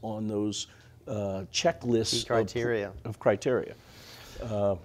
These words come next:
Speaker 1: it's not a good situation.
Speaker 2: Well, we only have about thirty seconds left.
Speaker 1: Okay.
Speaker 2: Uh, so are we gonna be looking at, um, a very eventful session? It sounds like there's a lot to do.
Speaker 1: I think, yes, it's gonna be extraordinarily, first of all, it's a regular session, so we're gonna have thousands of bills,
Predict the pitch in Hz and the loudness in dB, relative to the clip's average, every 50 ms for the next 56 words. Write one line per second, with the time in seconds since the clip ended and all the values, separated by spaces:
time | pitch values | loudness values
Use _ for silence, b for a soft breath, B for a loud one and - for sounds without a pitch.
0 | - - - 113 110 - - 160 190 226 - 165 151 - 147 120 117 117 120 135 | -12 -10 -6 -4 -2 4 6 6 6 6 4 2 2 2 2 0 2 0 0 0
1 | 160 156 - - 143 120 127 135 143 147 147 131 131 143 156 151 147 123 123 117 | -2 -4 -8 -10 -10 -2 2 4 6 6 6 4 2 2 0 0 0 2 0 0
2 | - - 120 117 117 107 - 120 110 104 107 104 - - 110 107 95 80 - - | 2 0 0 0 0 -2 -2 -4 -4 -4 -6 -8 -4 -2 0 0 0 0 -2 -4
3 | 101 95 104 101 98 98 98 95 92 - - 113 - - - 120 117 110 110 - | -4 -2 0 2 2 2 2 2 0 -2 -4 -8 -6 -2 2 2 4 4 2 2
4 | - 113 117 120 131 143 139 151 143 127 117 120 120 120 120 120 120 139 123 117 | 2 0 2 2 2 0 0 0 -2 -2 -2 -2 0 0 0 -2 -2 -4 -6 -4
5 | 113 113 107 107 107 104 104 - - - 98 104 104 104 101 101 95 95 95 - | -4 -2 -2 0 0 -2 -4 -6 -8 -4 -2 0 0 2 2 0 0 -2 -4 -8
6 | - - - - - - - 101 101 113 113 117 110 107 98 101 113 117 117 - | -14 -18 -20 -20 -16 -12 -10 -6 -2 0 0 0 0 -2 -2 -2 -4 -4 -4 -4
7 | - 123 113 - - - 117 - - - 143 143 143 123 - 143 131 123 - 127 | -4 -4 -4 -2 0 0 0 0 0 -4 -4 -4 -6 -6 -4 -4 -2 0 0 -2
8 | 113 - 120 101 110 107 110 107 107 107 - 95 95 117 120 98 90 - - B | -2 -2 -2 -2 0 2 2 2 2 0 -4 -6 -4 -4 -4 -4 -6 -12 -18 B
9 | B B B B B B B - 123 117 107 - - 123 110 - - 117 110 95 | B B B B B B B -6 -6 -4 -2 0 2 2 2 4 4 4 4 4
10 | - - 101 - - 113 104 101 95 90 - - - 110 107 107 101 98 92 90 | 2 0 -6 -4 -2 -2 0 2 0 0 0 0 2 4 4 4 4 2 0 0
11 | 87 92 92 - - 165 - - 127 117 107 95 - 104 95 107 123 123 117 113 | 0 0 4 6 8 8 8 8 8 8 8 8 6 4 6 6 8 8 8 6
12 | 104 92 - - 101 90 - - 98 92 - 107 98 98 95 104 101 95 98 95 | 4 2 2 2 0 0 0 -2 -4 -2 0 0 0 0 0 0 0 -2 -2 -2
13 | - - 104 101 98 101 95 92 92 82 - 90 85 104 98 95 95 92 90 - | 0 2 2 4 4 4 2 0 -2 -4 -4 -2 0 2 2 2 2 0 -2 -4
14 | - - | -6 -12